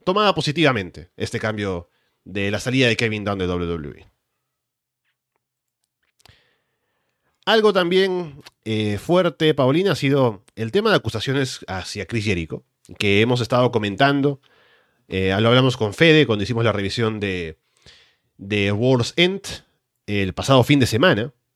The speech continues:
Estoy verificando porque, claro, fue el día treinta, eh, que hicimos la revisión, bueno, madrugada del treinta y uno,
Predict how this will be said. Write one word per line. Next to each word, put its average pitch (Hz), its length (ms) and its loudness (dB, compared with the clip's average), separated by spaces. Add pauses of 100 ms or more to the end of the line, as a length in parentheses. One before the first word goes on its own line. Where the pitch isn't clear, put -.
(720)
Estoy 98 280 -4
verificando 107 560 2
porque, 85 180 -4
claro, 92 220 0
fue 101 160 -6
el 98 40 -4
día 98 180 0
treinta, 98 420 -4 (800)
eh, 87 400 -6
que 92 100 -6
hicimos 104 760 -8
la 101 180 0
revisión, 104 380 0
bueno, 110 200 4
madrugada 104 460 -2
del 113 140 0
treinta 104 260 -2
y 123 80 2
uno, 135 260 2